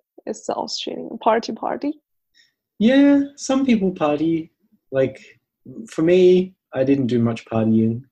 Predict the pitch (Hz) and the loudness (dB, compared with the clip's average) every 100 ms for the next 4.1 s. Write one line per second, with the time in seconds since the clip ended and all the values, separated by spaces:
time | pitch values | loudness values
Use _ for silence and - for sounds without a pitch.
0 | - 113 113 110 117 117 110 110 180 - | -6 -2 0 -2 -6 -4 -2 2 0 0
1 | - 113 _ _ _ _ _ _ - 110 | -6 -8 _ _ _ _ _ _ -20 -10
2 | - 110 113 - 113 107 104 - 110 110 | -6 -6 -6 -4 -2 -2 -2 -4 -2 2
3 | 110 110 113 - - 117 110 107 107 104 | 2 2 0 -6 -8 -4 -4 -2 -4 -6